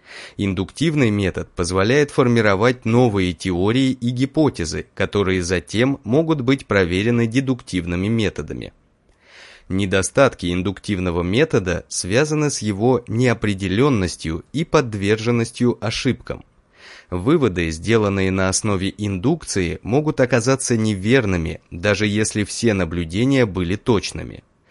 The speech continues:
Это потому, что индуктивные выводы обычно основаны на ограниченном наборе данных и могут быть искажены аномалиями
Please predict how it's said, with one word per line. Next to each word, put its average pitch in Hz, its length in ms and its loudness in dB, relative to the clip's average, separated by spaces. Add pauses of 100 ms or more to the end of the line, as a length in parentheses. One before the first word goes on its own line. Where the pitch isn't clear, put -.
(380)
Это 160 260 2
потому, 113 400 0
что 113 240 0
индуктивные 104 920 0
выводы 98 480 0
обычно 98 640 -2
основаны 123 720 0
на 117 220 2
ограниченном 110 920 -2
наборе 95 400 0
данных 98 580 0 (120)
и 101 100 -6
могут 117 420 0
быть 92 280 -4
искажены 95 720 -2
аномалиями 107 1000 0